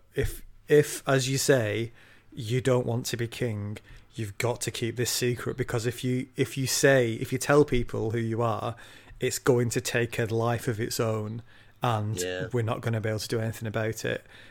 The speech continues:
Speaker 1: And
Speaker 2: Yeah.
Speaker 1: I, I was sort of, I was, I was fully on Daenerys'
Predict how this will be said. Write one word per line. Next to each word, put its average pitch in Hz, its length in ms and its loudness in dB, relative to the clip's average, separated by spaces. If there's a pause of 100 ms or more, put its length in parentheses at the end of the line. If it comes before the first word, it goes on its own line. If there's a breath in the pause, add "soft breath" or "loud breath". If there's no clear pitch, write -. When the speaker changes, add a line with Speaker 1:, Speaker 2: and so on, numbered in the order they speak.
(140)
Speaker 1:
And 117 380 0 (220)
Speaker 2:
Yeah. 90 280 -2 (120)
Speaker 1:
I, 156 380 6
I 190 40 8
was 151 180 4
sort 135 240 4
of, 127 200 0 (960 soft breath)
I 151 140 8
was, 175 160 8
I 147 180 8
was 170 180 6
fully 156 320 10
on 131 200 4
Daenerys' 120 580 0